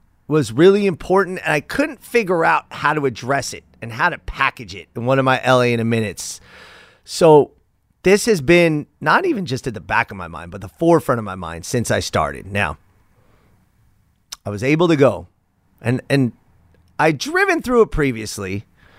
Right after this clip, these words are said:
making the proverbial wrong turn, especially down San Pedro Street downtown, and trying to figure out what the hell happened and how to get out of there. But because of Renee and Daniel and L A Christian Health Centers, I was able to spend significant time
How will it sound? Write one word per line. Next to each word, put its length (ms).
making 220
the 80
proverbial 520
wrong 400
turn, 520
especially 400
down 200
San 220
Pedro 340
Street 400
downtown, 600
and 100
trying 240
to 60
figure 240
out 160
what 140
the 80
hell 220
happened 400
and 100
how 180
to 80
get 200
out 220
of 60
there. 180
But 340
because 500
of 140
Renee 380
and 100
Daniel 500
and 100
L 120
A 100
Christian 300
Health 180
Centers, 360
I 120
was 180
able 280
to 80
spend 440
significant 560
time 540